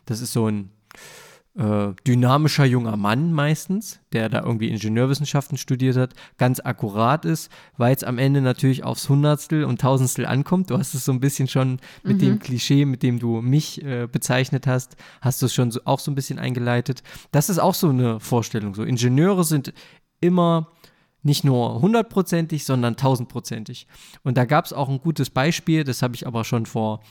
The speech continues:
Speaker 1: geraumer Zeit mal gelesen. Im, da ist ein, äh,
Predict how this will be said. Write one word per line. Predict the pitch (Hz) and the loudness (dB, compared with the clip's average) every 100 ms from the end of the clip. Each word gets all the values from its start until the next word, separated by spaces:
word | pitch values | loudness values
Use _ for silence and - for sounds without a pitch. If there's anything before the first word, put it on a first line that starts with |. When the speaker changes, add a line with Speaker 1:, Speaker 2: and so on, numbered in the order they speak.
| - | -8
Speaker 1:
geraumer | 127 107 113 110 | -4 0 0 0
Zeit | - 131 143 | 0 0 0
mal | 143 131 | -2 0
gelesen. | 131 135 131 135 135 _ _ _ _ _ _ _ - - _ _ | 0 2 0 -2 -8 _ _ _ _ _ _ _ -20 -20 _ _
Im, | 139 127 120 117 110 107 _ _ _ _ _ _ _ - | 2 2 2 0 -4 -8 _ _ _ _ _ _ _ -2
da | 127 | 0
ist | - - | 0 0
ein, | 147 135 135 123 - | 2 2 2 -2 -4
äh, | 135 120 117 | -2 0 0